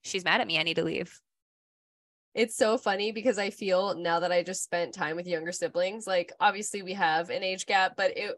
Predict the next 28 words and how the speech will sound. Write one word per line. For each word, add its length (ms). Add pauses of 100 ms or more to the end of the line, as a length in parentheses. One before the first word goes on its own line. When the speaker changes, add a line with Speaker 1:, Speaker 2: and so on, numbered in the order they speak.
Speaker 2:
I 200
would 100
always 260
just 200
be 100
like, 320 (400)
I 120
felt 280
older 220
sister 340
energy 380
where 120
I'd 60
be 80
like, 160
"Cool, 480
whatever." 680
<laughs> 40
And 160
I 320
would 220
leave 180
the 260 (140)
room. 280 (720)
But 120
I 140
think, 300
like, 300